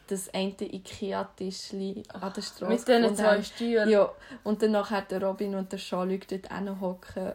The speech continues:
Speaker 1: und
Speaker 2: Ihren Alkohol
Speaker 1: beide so
Speaker 2: auspacken.
Speaker 1: ihren Alkohol auspacken und alle, beide haben irgendwie so komische Gin-Sorten dabei
Speaker 2: Nein,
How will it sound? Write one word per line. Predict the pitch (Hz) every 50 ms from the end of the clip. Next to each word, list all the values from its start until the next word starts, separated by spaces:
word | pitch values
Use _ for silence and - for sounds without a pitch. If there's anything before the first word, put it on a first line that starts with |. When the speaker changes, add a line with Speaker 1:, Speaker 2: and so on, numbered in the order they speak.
| -
Speaker 1:
und | - 220 254 247 240 233 - - - _ -
Speaker 2:
Ihren | - 220 208 202 202 196
Alkohol | 185 190 208 240 254 262 254 240 254
Speaker 1:
beide | 285 349
so | 330 277
Speaker 2:
auspacken. | 254 240 220 240
Speaker 1:
ihren | 233 220 220 240 226
Alkohol | 208 214 247 247 - - 294 254 247 247
auspacken | 262 294 294 - - 254 240 208 226 - - 302
und | 254 - -
alle, | - 214 220 - - - 240
beide | - 262 285 - 302 233 226
haben | 214 220
irgendwie | 208 214 214 208 214
so | - -
komische | - - 214 226 240 262 262 - - 175 - - _ _ _ _ _ _ -
Gin-Sorten | - - 220 226 247 269 294 311 311 - - - 233 - - 247 226 247 254 262 - 254 233
dabei | 269 247 247 - 254
Speaker 2:
Nein, | 254